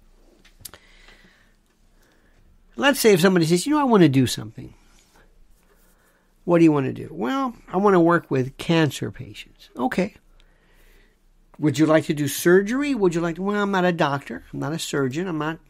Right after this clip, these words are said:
okay. Wait, wait, wait, wait. How would you like to work with, um, fo-, not focus groups, um, with, um, chapters where people can talk to, to, you know, um, group, group therapy and,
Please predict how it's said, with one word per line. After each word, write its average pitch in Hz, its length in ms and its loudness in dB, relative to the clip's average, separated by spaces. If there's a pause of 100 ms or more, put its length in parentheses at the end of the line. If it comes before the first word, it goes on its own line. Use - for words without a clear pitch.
(160)
okay. 156 440 -10 (320)
Wait, 311 380 -4
wait, 277 180 -8
wait, 233 220 -12
wait. 202 220 -14 (640)
How 226 180 2
would 302 140 6
you 269 80 2
like 214 160 0
to 180 80 0
work 175 280 0
with, 139 240 -2 (1040)
um, 156 720 -2 (280)
fo-, - 440 0
not 196 200 0
focus 117 280 -4
groups, - 420 -6
um, 175 600 -2 (160)
with, 196 180 2
um, 190 300 -4 (240)
chapters 240 540 -2
where 156 100 -4
people 202 280 -6
can 180 180 -4
talk 196 380 -4
to, 143 120 -8
to, 131 200 -16
you 220 80 -8
know, 180 180 -2 (380)
um, 196 240 -4
group, 180 580 0
group 180 260 -2
therapy 139 720 -2
and, 117 220 -16